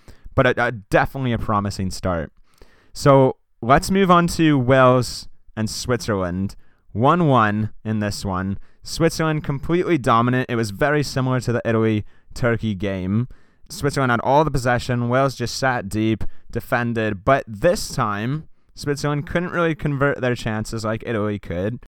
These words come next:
And Wales ended up snatching a surprising goal to tie it up. Russell, what were your thoughts on this one?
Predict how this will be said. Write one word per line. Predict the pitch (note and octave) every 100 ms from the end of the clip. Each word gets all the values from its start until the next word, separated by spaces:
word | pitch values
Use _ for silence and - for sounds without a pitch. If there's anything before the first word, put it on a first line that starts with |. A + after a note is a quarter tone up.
| _ _ -
And | A2+ A#2+
Wales | B2+ C#3 C#3+ -
ended | C3 C3
up | B2+
snatching | - - B2 B2+ C3+ C3 B2+
a |
surprising | B2 A#2 A#2+ C3 C3 C3
goal | C3 C3
to | C3+
tie | - B2 C3+
it | D3
up. | D3 -
Russell, | B2+ B2+ - B2+
what | B2
were |
your | B2
thoughts | A#2 A#2 B2
on | A#2+
this | B2+ -
one? | F2 F2+